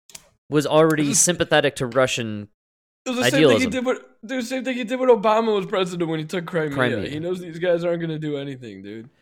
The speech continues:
Speaker 1: It's amazing how he did what he did with Obama, and then four years, nothing.
Speaker 2: Yeah, nothing.
Speaker 1: Nothing happened. And then now, here we are.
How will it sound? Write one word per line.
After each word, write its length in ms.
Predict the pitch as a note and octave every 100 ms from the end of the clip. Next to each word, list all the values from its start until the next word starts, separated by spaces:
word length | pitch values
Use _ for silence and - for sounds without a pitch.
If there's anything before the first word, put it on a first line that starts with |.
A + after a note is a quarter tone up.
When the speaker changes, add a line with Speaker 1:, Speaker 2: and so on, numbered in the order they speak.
| _ -
Speaker 1:
It's 80 | -
amazing 360 | E3 G#3+ G#3+
how 180 | F#3+ F3+
he 120 | D#3+
did 360 | D#3+ E3+ D#3+ C3
what 140 | C#3+
he 80 | C3+
did 140 | C#3
with 240 | C3 A#2 - _
Obama, 600 | - B2 A#2+ B2 C#3+ D3 C#3+ _ _
and 160 | A#2+ B2+
then 140 | B2
four 260 | A#2+ E3+ F3
years, 260 | E3+ E3+ D#3
nothing. 340 | D#3 D3 C#3 - _ _ _ _ _ _ _ -
Speaker 2:
Yeah, 180 | D#3+
nothing. 140 | C#3 C3
Speaker 1:
Nothing 380 | C#3 C#3+ E3 D3+
happened. 600 | C3+ A#2 A2+ A2 A2 - _ _ _ _ _ _ _ _
And 200 | B2 A#2
then 200 | B2 A#2+ A#2+
now, 640 | B2 B2 A2+ A2 A#2 C3+ -
here 220 | A2+ A#2+
we 140 | A#2
are. 360 | G#2+ G2 G2 G#2